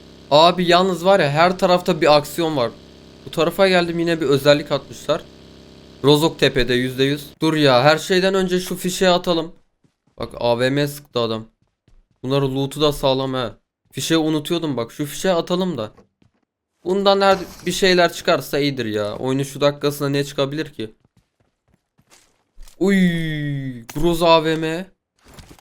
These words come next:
Ne diyorsun sen ya? Oyunu var ya bu saatten sonra otuz kile gideriz ha.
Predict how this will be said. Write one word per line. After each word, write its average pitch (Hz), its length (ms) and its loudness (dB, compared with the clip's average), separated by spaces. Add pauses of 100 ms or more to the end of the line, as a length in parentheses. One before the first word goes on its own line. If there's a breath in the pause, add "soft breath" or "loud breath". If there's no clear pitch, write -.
(200)
Ne 160 200 2
diyorsun 151 400 -4
sen 123 300 -4
ya? 117 280 -8 (680)
Oyunu 147 320 2
var 190 160 4
ya 143 140 0
bu 143 60 -4
saatten 160 440 0
sonra 175 480 -2 (760)
otuz 147 380 0
kile 185 200 4
gideriz 175 340 0
ha. 147 260 -2